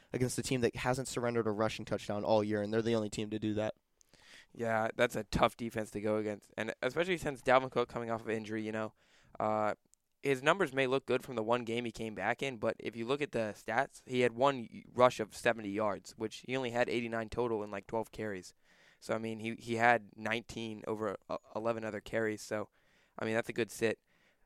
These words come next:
Speaker 2: Uh, getting into my first guy, I have Calvin Ridley of the Atlanta Falcons. This guy's been, uh, really surprising to me. You know, one week he's a start him, the next week he's a sit him. He may have a good matchup, you know, last week against the Cleveland Browns,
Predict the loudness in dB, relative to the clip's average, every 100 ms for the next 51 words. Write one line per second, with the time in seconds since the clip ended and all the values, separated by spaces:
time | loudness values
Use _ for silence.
0 | _ -4 -2 -2 -6 -8 -4 -2 0 4
1 | 4 4 -2 -2 -2 -2 -2 -8 _ _
2 | _ 0 2 2 2 4 4 2 -2 -2
3 | 0 -2 -2 -6 _ -6 -6 -4 -2 -2
4 | -6 _ _ _ -10 -4 -2 0 2 2
5 | 0 -14 -14 -20 _ _ _ _ -6 0
6 | 4 4 4 0 0 2 4 6 4 0
7 | _ _ 0 2 4 2 -2 0 6 6
8 | 4 -8 -10 -10 -12 -12 -4 0 4 2
9 | 2 -2 -2 -6 0 6 6 6 0 -2
10 | -2 -8 -8 -10 -10 0 0 0 -2 -2
11 | 2 2 2 0 2 2 2 -2 -6 -6
12 | -2 0 0 -4 -10 -10 -10 -10 -8 -8
13 | -4 0 0 -2